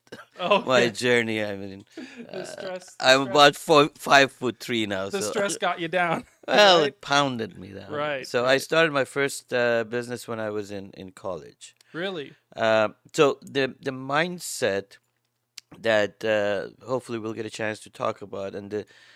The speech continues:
Speaker 1: and the fresh look at how do you run a business, uh, is, uh, kind of the benefit of years of, uh, practice and seeing what works and what doesn't work.
Speaker 2: Right,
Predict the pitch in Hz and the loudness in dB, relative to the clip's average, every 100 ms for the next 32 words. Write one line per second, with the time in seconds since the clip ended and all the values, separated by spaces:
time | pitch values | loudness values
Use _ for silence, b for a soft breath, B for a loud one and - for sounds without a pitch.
0 | B - 113 104 - 135 135 - 123 127 | B -16 -12 -12 -4 -2 -2 -4 -2 -4
1 | - - 113 104 - 113 131 131 127 117 | -4 -6 -4 -4 -10 -6 -6 -6 -10 -6
2 | 113 113 107 104 104 101 76 - - - | -4 -4 -4 -6 -6 -6 -16 -18 -20 -20
3 | _ b b b b _ 107 98 95 95 | _ b b b b _ -10 -6 -6 -6
4 | 92 92 92 - 113 113 104 98 - - | -6 -8 -10 -8 -4 -2 -4 -12 -16 -16
5 | - - - 110 - 127 113 107 - 107 | -16 -16 -18 -16 -6 -4 -2 -4 -6 -8
6 | 95 b b b - 135 131 127 123 117 | -8 b b b -2 0 0 -2 -4 -4
7 | 107 127 135 131 120 117 113 95 - 113 | -2 2 2 2 0 -4 -4 -12 -10 -6
8 | 110 107 110 101 - 123 117 - 120 110 | -4 -4 -6 -10 -4 -2 -2 -2 -4 -4
9 | - 107 101 95 123 113 113 107 104 110 | -6 -12 -12 -10 -8 -6 -4 -6 -4 -6
10 | 107 - 107 107 101 110 110 95 78 71 | -6 -10 -8 -8 -4 -2 -4 -6 -16 -16
11 | - - 160 151 - | -18 -10 -8 -8 -10